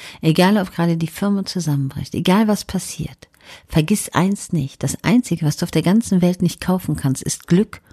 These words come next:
und Gesundheit. Ja, hört sich an wie Floskeln, ist aber nicht so.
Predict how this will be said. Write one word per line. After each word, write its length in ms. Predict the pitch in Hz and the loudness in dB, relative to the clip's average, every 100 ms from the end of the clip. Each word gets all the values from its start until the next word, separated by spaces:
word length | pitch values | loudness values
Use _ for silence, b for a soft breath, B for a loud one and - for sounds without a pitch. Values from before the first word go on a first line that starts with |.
| b _ | b _
und 200 | 196 - | 0 2
Gesundheit. 760 | 190 208 254 - 127 127 - _ _ _ _ _ _ _ _ _ _ _ _ _ _ _ _ _ _ _ | 2 2 0 -4 -8 -10 -14 _ _ _ _ _ _ _ _ _ _ _ _ _ _ _ _ _ _ _
Ja, 360 | 135 143 233 185 | 2 4 2 2
hört 220 | 180 - | 0 0
sich 220 | 196 - | -8 -4
an 120 | 196 | -2
wie 80 | 208 | -2
Floskeln, 540 | - 233 - - 165 | -2 -4 -2 -2 -4
ist 280 | - 285 - | 0 -4 -2
aber 180 | 294 160 | -2 -2
nicht 260 | 143 - - | -4 -6 -10
so. 240 | 139 | -10